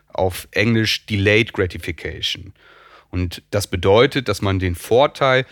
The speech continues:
oder den Nutzen aufschiebt, um in Zukunft einen höheren Nutzen zu haben. Es ist also das Gegenteil von Instant Gratification.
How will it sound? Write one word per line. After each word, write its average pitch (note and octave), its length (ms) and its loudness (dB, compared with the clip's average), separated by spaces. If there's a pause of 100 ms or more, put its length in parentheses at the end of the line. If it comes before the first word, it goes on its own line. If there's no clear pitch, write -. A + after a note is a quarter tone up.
(180)
oder A2+ 240 2
den G2 160 0
Nutzen F#2+ 400 -2
aufschiebt, C3 760 -2 (360)
um - 200 2
in C3 140 2
Zukunft A2+ 600 -2
einen F#2+ 240 2
höheren A2 360 4
Nutzen G2+ 300 -2
zu - 280 -8
haben. - 340 -12 (360)
Es F#2 140 -8
ist G#2+ 140 0
also G2 320 2 (200)
das - 240 -2
Gegenteil A2+ 600 4
von G2+ 220 0
Instant G2+ 340 -2
Gratification. - 960 -6